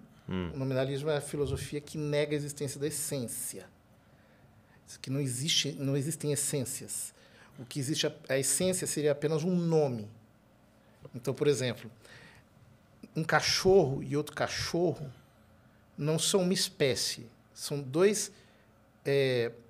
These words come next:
Speaker 2: indivíduos autônomos e o que os une é apenas o nome. Eles têm semelhanças apenas.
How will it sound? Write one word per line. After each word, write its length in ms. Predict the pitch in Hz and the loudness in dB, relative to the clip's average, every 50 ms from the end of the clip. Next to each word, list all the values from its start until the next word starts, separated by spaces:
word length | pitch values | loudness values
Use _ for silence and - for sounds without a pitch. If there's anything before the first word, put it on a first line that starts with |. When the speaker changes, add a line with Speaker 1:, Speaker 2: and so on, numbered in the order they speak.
| - - - - - _ - | -20 -20 -20 -20 -12 _ -2
Speaker 2:
indivíduos 720 | 175 180 156 180 160 135 143 147 123 120 127 117 - - - | 0 2 2 0 0 0 -2 -4 -4 -4 -4 -4 -4 -4 -2
autônomos 1080 | - 131 156 147 - - - - 147 151 147 151 156 160 185 214 247 311 - - - - - - - - - - - - _ - | 0 2 2 2 0 -6 -8 -2 2 4 4 6 6 4 4 2 0 0 -4 -8 -10 -10 -14 -20 -20 -20 -20 -20 -20 -20 _ -4
e 60 | - 185 | -4 -4
o 40 | |
que 160 | 185 185 - 214 | -2 0 2 2
os 180 | 220 190 151 160 | 4 4 4 6
une 240 | 196 214 226 247 - | 6 6 6 6 4
é 60 | 214 | 2
apenas 460 | 220 226 226 - 208 202 220 214 214 | 2 2 2 0 2 2 2 2 0
o 60 | 254 | 0
nome. 240 | 233 208 160 147 127 | 0 2 2 2 2
Eles 180 | 127 135 131 - | 0 -2 -4 -6
têm 200 | - - 185 170 | -8 -8 -8 -6
semelhanças 840 | - - - 220 208 214 202 190 160 165 165 165 151 - - 117 120 | -2 2 2 4 6 6 4 4 4 4 4 2 2 0 -2 -6 -6
apenas. 540 | 120 117 - - 110 - - - - - | -6 -8 -8 -10 -14 -14 -14 -18 -20 -20